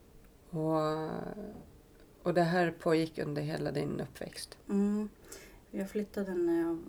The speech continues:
Speaker 2: när jag var elva, så kom polisen dit. Eh, farmor ringde dit polisen och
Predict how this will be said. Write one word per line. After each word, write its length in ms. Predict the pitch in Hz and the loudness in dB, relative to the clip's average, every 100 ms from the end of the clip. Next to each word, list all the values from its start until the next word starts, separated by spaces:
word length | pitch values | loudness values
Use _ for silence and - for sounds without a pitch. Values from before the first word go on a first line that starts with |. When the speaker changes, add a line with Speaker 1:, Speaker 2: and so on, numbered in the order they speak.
| - | -8
Speaker 2:
när 440 | 180 175 170 165 165 - - | 0 4 4 2 -2 -6 -10
jag 340 | - 202 185 165 | 0 2 2 -2
var 100 | - | -6
elva, 540 | 175 170 165 180 254 285 | -2 -2 -2 -2 -4 -6
så 580 | - - - 180 175 170 170 170 170 185 - - - - - - | -8 -8 -6 -4 -2 -2 -2 -2 -4 -8 -16 -20 -20 -12 -12 -8
kom 220 | - 196 | -6 -4
polisen 500 | 196 190 202 - 170 | -2 -2 -2 -2 -2
dit. 500 | - 190 - - - - - - - - - - - | -4 -10 -16 -18 -20 -20 -20 -20 -20 -20 -20 -20 -12
Eh, 280 | 185 175 175 | -8 -6 -6
farmor 420 | - 170 170 180 | -2 2 2 2
ringde 280 | 180 170 170 | 0 0 -2
dit 240 | 185 - | -6 -10
polisen 600 | 185 196 196 - 180 269 | -10 -10 -10 -10 -10 -4
och 120 | 170 | -6